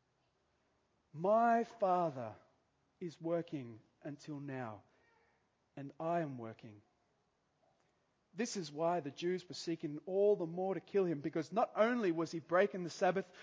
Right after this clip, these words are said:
no, but he was even calling God his own Father, making himself equal with God. So Jesus said to them, "Truly, truly, I say to you,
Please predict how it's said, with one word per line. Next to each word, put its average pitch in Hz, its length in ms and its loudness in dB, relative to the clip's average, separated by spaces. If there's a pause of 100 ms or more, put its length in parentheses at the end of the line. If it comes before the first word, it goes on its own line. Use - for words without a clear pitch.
(160)
no, 180 220 2 (220)
but 180 140 2
he 285 220 6
was 220 380 8
even 285 480 6
calling 233 420 8
God 208 300 10
his 254 260 0
own 220 200 4
Father, 196 320 8
making 208 460 2
himself 190 760 2 (400)
equal 185 760 2 (220)
with 175 420 4 (380)
God. 143 440 2 (1120)
So 196 200 -2
Jesus 214 400 -6
said - 280 -2
to - 80 -12
them, 117 320 -10 (1120)
"Truly, 277 480 -2
truly, 180 580 -4
I 180 200 0
say 185 300 -2
to 175 160 -8
you, 143 440 -6